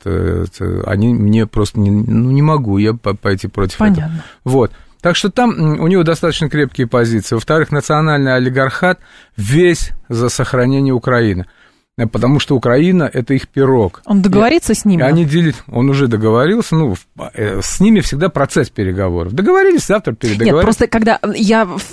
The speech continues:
Speaker 2: вспоминаю историю после того, как, значит, э, там позиция, а, властей Украины, которые, значит, э, пришли, э, на смену Януковичу, бежавшему, ну, просто запугали элиты, вот как бы так. Ли-, либо ты с нами, либо ты против
Speaker 1: Значит,
Speaker 2: нас. Ну,
Speaker 1: смотрите,
Speaker 2: как-то так
Speaker 1: э,
Speaker 2: получилось.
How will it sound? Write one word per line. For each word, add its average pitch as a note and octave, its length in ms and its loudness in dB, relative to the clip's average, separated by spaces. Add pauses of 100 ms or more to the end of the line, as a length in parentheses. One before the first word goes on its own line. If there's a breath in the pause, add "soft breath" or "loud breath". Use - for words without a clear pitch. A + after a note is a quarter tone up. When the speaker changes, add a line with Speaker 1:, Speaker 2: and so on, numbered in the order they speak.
(160)
Speaker 2:
вспоминаю G#3+ 560 2
историю F#3 480 0
после F3+ 360 -2
того, F3+ 320 0
как, E3 240 -2
значит, D#3 320 -4
э, C#3+ 80 -2
там D3 180 -4
позиция, E3+ 540 0 (260 loud breath)
а, D3 460 2 (160)
властей G3 440 2
Украины, F#3+ 540 2
которые, D#3+ 680 0
значит, - 380 -10
э, C#3 220 -2
пришли, D3 600 -4
э, - 400 -4
на D3 140 -2
смену C3+ 520 -4
Януковичу, F3+ 600 0
бежавшему, E3+ 640 -2 (360 loud breath)
ну, A3 180 2
просто A#3 280 0
запугали F#3 560 2
элиты, C3 480 -6
вот D3 180 -6
как C#3+ 180 -6
бы D3+ 100 -2
так. - 260 -8
Ли-, D#3 140 0
либо G3+ 240 2
ты A#3+ 100 -2
с - 80 -2
нами, F#4 220 2
либо C4+ 180 2
ты C#4+ 100 0
против D4+ 300 0
Speaker 1:
Значит, - 40 -4
Speaker 2:
нас. - 180 0
Ну, G3+ 100 2
Speaker 1:
смотрите, E3+ 160 2
Speaker 2:
как-то F#4 100 2
так - 200 0
Speaker 1:
э, D#3+ 40 2
Speaker 2:
получилось. D#3 380 2